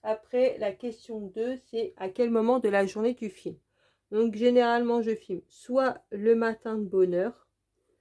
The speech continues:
soit je filme en début d'après-midi, comme là, aujourd'hui. Donc, euh, tout dépend quand j'ai, euh, quand je suis toute seule, parce que bon, bah, moi, je vis avec ma fille.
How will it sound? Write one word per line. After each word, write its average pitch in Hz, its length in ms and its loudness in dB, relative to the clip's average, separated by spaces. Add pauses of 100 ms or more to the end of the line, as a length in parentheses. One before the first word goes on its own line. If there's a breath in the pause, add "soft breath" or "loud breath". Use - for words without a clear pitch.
(280)
soit - 460 2
je 208 140 0
filme 233 300 -6
en 190 100 0
début 214 260 -2
d'après-midi, 214 600 -2
comme 190 260 -4
là, 202 320 0
aujourd'hui. 185 560 -2 (800)
Donc, 208 260 -6
euh, 196 180 6
tout 233 200 -4
dépend 202 420 -2
quand 196 560 -4
j'ai, 208 360 0
euh, 180 180 2
quand 226 180 -6
je 226 60 -10
suis 262 180 -6
toute 247 220 -6
seule, 220 260 -2
parce 185 220 -10
que 190 100 -16
bon, 202 140 -8
bah, 180 120 -2
moi, 202 160 0
je 220 120 -2
vis 214 180 -2
avec 190 300 0
ma 175 160 -6
fille. 247 360 -12